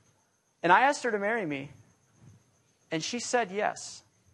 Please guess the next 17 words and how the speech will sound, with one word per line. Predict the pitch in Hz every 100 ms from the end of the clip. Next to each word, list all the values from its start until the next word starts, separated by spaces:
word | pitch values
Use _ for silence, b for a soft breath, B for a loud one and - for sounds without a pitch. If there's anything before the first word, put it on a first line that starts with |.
| _ _ _ _ _ _ _ _ _ _ _ _ _ _
Why | 139 185
did | 294 247
she | -
say | 202 - 160
yes? | 139 135 - - - _ _ _ _ _ _ _
Why | 143 185 285
did | 277
she | 240
say, | - 214
"Yes, | 160 175 170
I'll | 160
marry | 151 151 143
you"? | 139
Because | 156 180 170
I | 175
bet | 151 233 -
you | 269 262